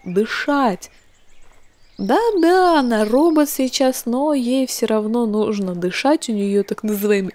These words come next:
рефлекс дыхательный. И ей нехорошо от того, что она не может чувствовать свое дыхание. Ну, в общем-то, нам теперь нужно отправляться в этот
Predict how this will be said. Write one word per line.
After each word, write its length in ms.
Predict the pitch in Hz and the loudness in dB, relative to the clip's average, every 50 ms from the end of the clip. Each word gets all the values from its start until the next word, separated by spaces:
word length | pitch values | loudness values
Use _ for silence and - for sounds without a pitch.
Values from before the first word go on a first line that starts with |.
| - - | -6 -2
рефлекс 960 | 220 220 233 226 214 202 - - - 196 196 196 202 254 311 - - - - - - - - | 0 0 2 0 0 -2 -4 -4 -2 0 0 2 2 0 0 -2 -6 -14 -16 -18 -16 -8 -4
дыхательный. 720 | 262 285 - - 311 285 285 - - 269 269 262 269 - - - - - - - - _ - | -4 -4 -2 0 0 0 0 0 -2 -2 -2 -2 -4 -6 -8 -16 -20 -20 -20 -20 -20 _ -4
И 420 | 277 302 339 349 349 339 302 - - _ _ _ _ _ _ _ _ _ _ _ | 0 2 4 4 4 4 2 0 -4 _ _ _ _ _ _ _ _ _ _ _
ей 240 | - 240 240 269 262 | -4 -2 2 2 2
нехорошо 640 | 233 226 220 - - - 233 240 - - - 220 190 | 2 2 0 -2 -2 -2 -2 -2 -2 0 0 0 0
от 120 | - - | 0 -2
того, 220 | - 185 190 196 | -2 -2 -2 -2
что 220 | 196 - - - 185 | -4 -6 -8 -8 -6
она 300 | 175 180 - 65 - - _ _ _ - - - - - - - - _ - - - - - - - - | -6 -4 -6 -6 -8 -10 _ _ _ -20 -20 -20 -20 -20 -20 -20 -20 _ -20 -20 -20 -20 -20 -20 -18 -12
не 140 | - 196 202 | -6 -6 -4
может 320 | 196 196 190 190 196 196 - - _ _ _ _ _ _ _ _ _ _ _ _ _ _ _ _ _ _ _ _ _ _ _ _ _ _ _ _ _ _ _ _ _ - | -2 -2 -2 -4 -4 -8 -12 -16 _ _ _ _ _ _ _ _ _ _ _ _ _ _ _ _ _ _ _ _ _ _ _ _ _ _ _ _ _ _ _ _ _ -4
чувствовать 480 | - 247 247 - - - 233 233 226 | -2 -2 0 0 0 0 2 2 2
свое 240 | - - 240 233 226 | 2 2 4 4 2
дыхание. 580 | 208 233 - - - 262 269 269 269 240 208 202 | 2 0 -4 0 0 0 2 2 0 0 0 -2
Ну, 160 | 208 208 208 | -2 -2 0
в 40 | 247 | 0
общем-то, 500 | 302 - - 285 247 - 226 214 202 202 - _ _ _ _ _ _ _ - | 0 -2 -2 -6 -4 -2 -2 -4 -4 -6 -10 _ _ _ _ _ _ _ -4
нам 260 | 247 285 349 392 370 | -2 0 0 0 0
теперь 380 | - 311 - - 311 349 330 285 | -2 -2 0 2 2 2 4 2
нужно 280 | 254 277 330 294 262 | 2 2 2 2 2
отправляться 580 | 233 233 - - 214 214 233 262 277 - - 220 | 0 0 0 -2 0 2 2 0 0 0 0 0
в 60 | 220 | 0
этот 320 | 226 - - - - - | 0 0 -2 -6 -10 -12